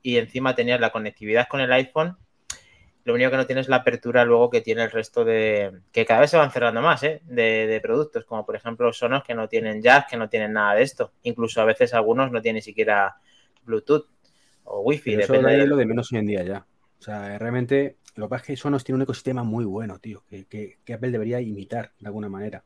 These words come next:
Speaker 2: Es que, es que manda narices que al rey del ecosistema que ha sido siempre Apple, le pasen todos por la derecha ahora mismo. Es que no está haciendo prácticamente nada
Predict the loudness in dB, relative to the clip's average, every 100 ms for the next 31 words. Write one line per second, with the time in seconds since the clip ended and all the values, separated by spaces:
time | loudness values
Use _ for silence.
0 | _ -10 -8 -8 -6 -4 -2 -2 -2 -4
1 | -4 0 0 0 -2 -4 0 0 2 0
2 | -2 -2 0 0 -4 _ -10 -8 -8 -10
3 | -8 -6 -6 -4 -4 -4 -6 -8 -8 -4
4 | -6 -6 _ -18 -8 -8 -8 -8 -6 -6
5 | -6 -4 -4 -6 -6